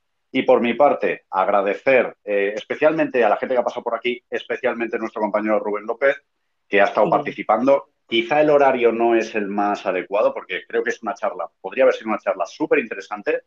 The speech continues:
Speaker 1: Si hubiéramos elegido quizá un horario mejor, no lo sé. Si estás por
Speaker 2: Sí.
Speaker 1: ahí, Rubén,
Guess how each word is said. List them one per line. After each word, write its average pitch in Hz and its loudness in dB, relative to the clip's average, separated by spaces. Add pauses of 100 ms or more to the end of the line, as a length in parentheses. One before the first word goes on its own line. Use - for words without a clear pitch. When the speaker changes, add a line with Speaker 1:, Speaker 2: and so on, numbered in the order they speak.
(440)
Speaker 1:
Si - -20 (280)
hubiéramos 76 -14
elegido 78 -16
quizá 76 -16
un 78 -18
horario 78 -10
mejor, - -4
no 82 -4
lo 80 -6
sé. 147 -4 (500)
Si - 0
estás - 0
por 117 2
Speaker 2:
Sí. 113 4
Speaker 1:
ahí, 113 6
Rubén, 107 2